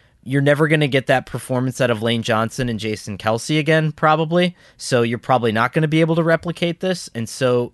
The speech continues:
you really do need to go out and win this offseason in order to keep this going. Uh, but here's to hoping they do. I mean, I, I think, I think Hurts deserves a lot of credit for, uh, for playing the way he did this year.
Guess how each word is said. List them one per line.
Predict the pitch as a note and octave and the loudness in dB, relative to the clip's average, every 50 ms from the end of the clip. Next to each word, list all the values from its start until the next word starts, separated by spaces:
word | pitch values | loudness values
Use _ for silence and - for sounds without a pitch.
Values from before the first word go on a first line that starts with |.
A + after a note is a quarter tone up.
| _ _ _ | _ _ _
you | A#2+ B2 B2+ B2 | -8 -6 -4 0
really | B2 D3 D#3 C#3 B2+ A#2 | 2 4 4 4 4 2
do | F#2+ A2+ C3 C3 | 2 2 0 2
need | B2 A2+ G#2 E2+ | 0 -2 -4 -6
to | A2+ G2 | -6 -4
go | - G#2+ G#2 G#2 G2+ G2 G2 - - - - _ _ _ _ - - - _ _ - | -2 -2 0 0 -2 -2 -4 -6 -10 -16 -20 _ _ _ _ -20 -20 -20 _ _ -4
out | A2+ A#2 A2+ A2+ - _ _ _ - | -2 0 0 -2 -4 _ _ _ -8
and | A2 A#2 G#2+ G#2+ G#2 G#2 F2 | -6 -4 -4 -4 -6 -8 -10
win | - A2 A2 B2 A#2+ A#2 | -8 -4 -2 0 0 0
this | A2+ G#2 F#2+ - | -2 -2 -4 -2
offseason | B2 C#3+ C3+ - - - A2 G#2 F#2 G#2 G#2 G#2 | 0 0 0 0 -4 -8 -8 -8 -6 -6 -6 -6
in | G#2 G2+ G#2 | -6 -4 -4
order | G#2+ A2 G#2+ G2 - - | -2 -2 -2 -4 -6 -10
to | - - G#2+ F#2+ | -12 -10 -10 -10
keep | - - - A#2 - - | -10 -8 -8 -8 -8 -8
this | G#2 F#2 - | -8 -8 -6
going. | - - G#2+ A2 B2 D3 F3 F#3 F3 - - | -4 -2 -2 0 0 -2 -4 -4 -8 -12 -12
Uh, | - G#2+ G#2 G2+ G2+ F#2+ - _ _ | -10 -8 -6 -6 -8 -10 -12 _ _
but | - A2+ G#2+ G#2+ G#2+ - _ _ _ _ _ _ _ _ _ _ - | -2 0 0 0 0 -4 _ _ _ _ _ _ _ _ _ _ -10
here's | B2+ D#3+ E3 - | -8 -8 -6 -4
to | - D3 | -4 -4
hoping | C#3+ C#3 - D3 C3+ | -4 -2 -2 -4 -4
they | C3+ C3 | -4 -4
do. | C3 E3+ - F#2 - - | -6 -6 -6 -8 -6 -6
I | G#2+ A2+ | -4 -2
mean, | A2+ A2+ A2+ - | -2 -2 -4 -4
I, | - C3 C3 - - | -4 -6 -8 -8 -6
I | - B2 C#3+ | -4 -2 -2
think, | - - - C#3+ C3 - - _ _ _ _ _ _ _ _ - | -2 -2 -2 -2 -2 -4 -8 _ _ _ _ _ _ _ _ -6
I | A#2+ B2+ | -4 -2
think | C3+ D3 B2 - | -2 -2 -2 -2
Hurts | C3 C3 B2+ - - | -2 -2 -2 -4 -6
deserves | - B2+ G#2 C3+ C3 B2 A#2 | -8 -4 -2 -2 -2 -2 -2
a | B2 | 0
lot | B2 A#2+ A#2+ | 0 0 0
of | A#2 - | -2 -2
credit | - B2+ B2+ B2 - - | -2 -2 -2 -2 -4 -8
for, | - - - G2+ F#2+ F#2+ F#2+ | -12 -12 -10 -8 -6 -6 -6
uh, | F#2+ F#2+ F#2+ F2 | -6 -8 -8 -10
for | - - - G2 | -14 -16 -16 -16
playing | F2+ - G#2+ G2+ G2 F#2+ | -10 -8 -6 -6 -6 -6
the | G2 | -8
way | G2 F#2+ | -8 -10
he | F#2 F#2 | -10 -10
did | G#2 G#2+ G#2 | -10 -10 -12
this | F2 E2+ - - | -12 -16 -18 -20
year. | - - - | -20 -20 -20